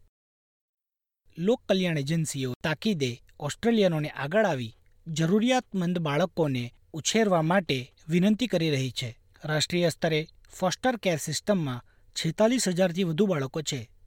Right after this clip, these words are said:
જેની સંખ્યા વધવાની શક્યતા છે. ઘણી પાલક સંસ્થાઓ મુજબ, કોવિડ નાઇન્ટીન રોગચાળાને લીધે લોકોની ફોસ્ટર કેરર બનવા માટેની અરજીઓમાં નાટ્યાત્મક રીતે ઘટાડો થયો છે.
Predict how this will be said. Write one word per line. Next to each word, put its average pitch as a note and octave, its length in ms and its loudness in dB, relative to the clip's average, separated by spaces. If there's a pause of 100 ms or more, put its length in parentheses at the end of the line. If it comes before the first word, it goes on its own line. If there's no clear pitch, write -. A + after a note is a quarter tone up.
(380)
જેની F3+ 300 4
સંખ્યા D#3 460 0 (100)
વધવાની F3 460 2
શક્યતા D3+ 440 -4
છે. A#2+ 280 -8 (460)
ઘણી F#3 300 4
પાલક F#3 340 0
સંસ્થાઓ E3 480 0
મુજબ, E3 400 4 (320)
કોવિડ G3 340 2
નાઇન્ટીન F#3+ 480 2
રોગચાળાને D#3+ 720 2
લીધે D3+ 420 -2 (240)
લોકોની D3 540 2 (200)
ફોસ્ટર G#3 400 0
કેરર G3 320 2
બનવા E3+ 320 2
માટેની D3+ 440 -2
અરજીઓમાં D3 840 0 (160)
નાટ્યાત્મક G#3+ 640 0
રીતે F#3+ 200 2
ઘટાડો D#3 380 2
થયો C3+ 280 -2
છે. A#2 260 -8